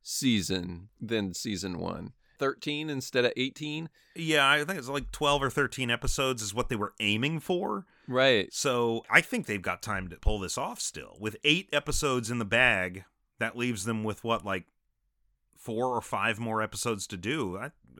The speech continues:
Speaker 2: I think we get those in the springtime easy.
Speaker 1: Yeah, probably so. Well, that's pretty exciting.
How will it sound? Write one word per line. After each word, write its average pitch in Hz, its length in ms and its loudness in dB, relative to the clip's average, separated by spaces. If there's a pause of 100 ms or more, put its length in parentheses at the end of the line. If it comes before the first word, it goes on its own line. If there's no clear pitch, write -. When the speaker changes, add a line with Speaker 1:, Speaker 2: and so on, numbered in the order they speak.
(100)
Speaker 2:
I 123 320 -6
think 180 160 -2
we 110 80 2
get 104 200 -2
those 98 200 0
in 113 80 -4
the 90 60 -6
springtime 90 540 -4
easy. 110 320 -8 (380)
Speaker 1:
Yeah, 139 240 4
probably 123 560 4
so. 110 480 0
Well, 143 160 6
that's 190 140 4
pretty 220 240 0
exciting. 185 540 -2